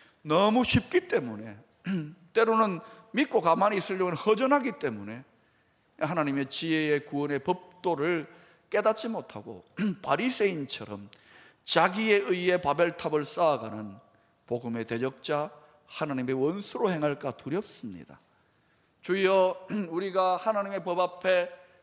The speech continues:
그 심판대 앞에 서게 될 때는 변명할 것 없이 모든 사람들의 입을 하나님이 다 막아버릴 것인데,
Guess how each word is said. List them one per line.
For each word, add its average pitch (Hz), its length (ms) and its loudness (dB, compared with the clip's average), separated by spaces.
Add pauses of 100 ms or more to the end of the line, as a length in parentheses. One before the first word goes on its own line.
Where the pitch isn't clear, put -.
(100)
그 175 140 -2
심판대 175 540 -4
앞에 170 200 -2
서게 175 260 -6
될 160 140 -4
때는 139 400 -6 (440)
변명할 185 480 2
것 202 120 2
없이 190 260 0
모든 277 600 0
사람들의 196 500 0
입을 175 220 -2
하나님이 175 340 -4
다 147 220 2
막아버릴 175 600 0
것인데, 98 560 -14